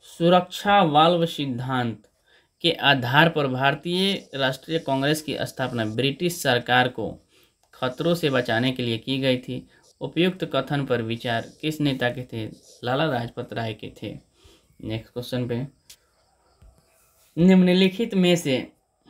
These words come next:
भारतीय राष्ट्रीय कांग्रेस के किस अधिवेशन में पहली बार मौलिक अधिकारों से संबंधित प्रस्ताव पारित किए गए थे? कराची अधिवेशन उन्नीस सौ इकतीस में पार किए गए थे।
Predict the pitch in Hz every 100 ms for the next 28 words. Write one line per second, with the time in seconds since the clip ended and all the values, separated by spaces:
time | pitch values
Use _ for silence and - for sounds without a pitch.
0 | _ _ _ _ _ _ _ _ _ _
1 | _ - 127 156 170 175 220 208 165 151
2 | - 175 170 151 143 151 151 - 120 117
3 | _ _ 196 196 - - 139 139 135 135
4 | 135 156 135 127 135 147 156 135 117 117
5 | 135 165 196 - 131 135 147 135 143 135
6 | 127 123 120 123 143 - 113 - 127 131
7 | 131 131 131 131 127 123 127 127 - -
8 | _ _ 151 156 170 170 202 160 147 139
9 | 139 139 131 - 127 127 127 151 165 190
10 | _ _ _ - 123 - 113 120 110 -
11 | _ _ _ _ _ _ _ _ _ _
12 | _ _ _ _ 127 127 156 156 107 104
13 | 110 107 104 107 104 120